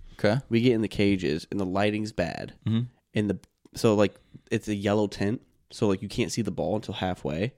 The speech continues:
Speaker 1: Oh, really?
Speaker 2: And in the back was a wooden door, so you can't even see the ball
Speaker 1: Oh,
Speaker 2: until
Speaker 1: so your
Speaker 2: it hits
Speaker 1: facility was, like, pretty, pretty junk.
Speaker 2: Yeah, so, like,
Speaker 1: Really?
Speaker 2: now, yeah, but it was, it was good because that, who, that's what made you.
Speaker 1: Yeah,
Speaker 2: So when
Speaker 1: that's
Speaker 2: you got
Speaker 1: true.
Speaker 2: on the field, you're like,
Speaker 1: Yeah.
Speaker 2: I could see it out of his hand.
Speaker 1: Man, that's crazy.
Speaker 2: But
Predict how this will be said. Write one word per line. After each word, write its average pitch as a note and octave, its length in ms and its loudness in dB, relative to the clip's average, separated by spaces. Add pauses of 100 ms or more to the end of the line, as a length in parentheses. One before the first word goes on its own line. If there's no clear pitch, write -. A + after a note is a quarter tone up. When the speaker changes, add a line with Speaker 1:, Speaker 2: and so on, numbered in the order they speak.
Speaker 1:
Oh, F2+ 140 6
really? G#2 480 6
Speaker 2:
And E3 80 2
in A2+ 140 2
the G#2 80 2
back G#2+ 360 2
was G2+ 160 0
a F2+ 40 -2
wooden F#2+ 420 0
door, D#2 440 0
so - 140 0
you A#2 60 4
can't B2+ 200 -2
even E2 120 -2
see - 140 -8
the - 80 -6
ball D#2+ 340 -2
Speaker 1:
Oh, - 20 -8
Speaker 2:
until G#2+ 200 8
Speaker 1:
so G#2+ 60 6
your G#2+ 80 8
Speaker 2:
it - 40 -4
hits A2+ 120 8
Speaker 1:
facility A#2 160 8
was, E2 160 4 (100)
like, E2+ 200 0
pretty, F#2+ 200 2 (240)
pretty F#2 160 -2
junk. D2 480 -2
Speaker 2:
Yeah, G#2+ 300 4
so, B2+ 140 4
like, B2 100 8
Speaker 1:
Really? F3 120 12
Speaker 2:
now, G3+ 400 12 (120)
yeah, A2+ 260 8
but - 160 4
it F3+ 40 6
was, F3 140 6
it - 120 -2
was C#4 120 2
good C#4 220 6
because E3 260 2
that, E3 120 2
who, F#3 140 2
that's D3 220 -2
what D3+ 200 2
made C3 320 2
you. - 300 -2
Speaker 1:
Yeah, A#2+ 200 10
Speaker 2:
So F2+ 100 10
when - 20 6
Speaker 1:
that's F#3+ 60 8
Speaker 2:
you F#3 40 6
got - 120 8
Speaker 1:
true. F3+ 40 8
Speaker 2:
on F3+ 60 6
the C#3+ 80 2
field, E3+ 180 4
you're C#3+ 100 4
like, - 120 -2 (680)
Speaker 1:
Yeah. G2 300 6 (100)
Speaker 2:
I D#3 80 0
could D#3+ 100 -6
see D3 200 -2
it - 80 -8
out A#2+ 120 2
of A2+ 60 -2
his F#2+ 100 -10
hand. G2 240 -2
Speaker 1:
Man, A2 100 4
that's - 160 0
crazy. F#2 420 2 (120)
Speaker 2:
But B2+ 300 0